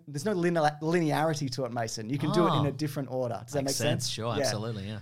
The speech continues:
Speaker 1: There's also, uh, he, he uses an old school camera for some of that London stuff. I don't know if you noticed. You know, often
Speaker 2: Oh,
Speaker 1: they'll
Speaker 2: 'cause it looked like a, like, like an old
Speaker 1: Yeah.
Speaker 2: timey, uh, yeah.
Speaker 1: Like,
Speaker 2: Film.
Speaker 1: often you'll
Speaker 2: Film.
Speaker 1: Yeah, you'll fake
Speaker 2: Looked like
Speaker 1: that.
Speaker 2: a film.
Speaker 1: Looked like a film. You'll fake that normally, but, you know, he's rich, so he's like, "I have, I have one of these."
Speaker 2: <laughs>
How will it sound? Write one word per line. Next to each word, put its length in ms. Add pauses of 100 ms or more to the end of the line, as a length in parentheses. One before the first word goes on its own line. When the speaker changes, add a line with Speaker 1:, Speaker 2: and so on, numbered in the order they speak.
Speaker 1:
There's 160
also, 460
uh, 160
he, 260
he 80
uses 360
an 100
old 180
school 240
camera 320
for 120
some 180
of 20
that 140
London 340
stuff. 280
I 80
don't 40
know 60
if 100
you 80
noticed. 540
You 80
know, 80
often 180
Speaker 2:
Oh, 60
Speaker 1:
they'll 120
Speaker 2:
'cause 120
it 80
looked 160
like 160
a, 280
like, 200
like 140
an 60
old 200
Speaker 1:
Yeah. 120
Speaker 2:
timey, 400
uh, 280
yeah. 240 (320)
Speaker 1:
Like, 160
Speaker 2:
Film. 160
Speaker 1:
often 180
you'll 140
Speaker 2:
Film. 360
Speaker 1:
Yeah, 140
you'll 160
fake 220
Speaker 2:
Looked 120
like 140
Speaker 1:
that. 120
Speaker 2:
a 20
film. 240
Speaker 1:
Looked 120
like 140
a 60
film. 400
You'll 120
fake 260
that 120
normally, 300
but, 160
you 40
know, 80
he's 160
rich, 200
so 80
he's 100
like, 140
"I 40
have, 240
I 60
have 200
one 120
of 100
these." 300 (240)
Speaker 2:
<laughs> 100